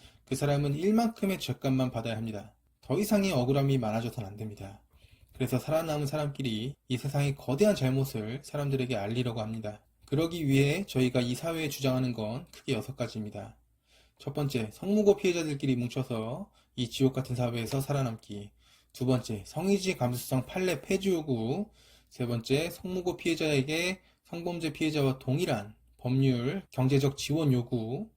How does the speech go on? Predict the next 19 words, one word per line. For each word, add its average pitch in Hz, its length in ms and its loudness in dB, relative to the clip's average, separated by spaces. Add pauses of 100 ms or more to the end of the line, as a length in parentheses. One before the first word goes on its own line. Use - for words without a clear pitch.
(380)
네 127 180 4
번째, 139 440 2
성무고죄 175 500 -2
신설과 151 720 0 (220)
성무고죄 160 540 -4
성립 165 300 -4
요건의 131 380 0
대폭 120 320 -4
완화 135 260 2
요구. 120 540 -2 (380)
다섯 135 240 0
번째, 147 480 -2 (240)
성무고 175 420 -2
범죄자의 131 480 4
신상 165 420 -2
등록 165 360 0
요구. 127 500 2 (240)
여섯 135 220 -4
번째, 160 480 -2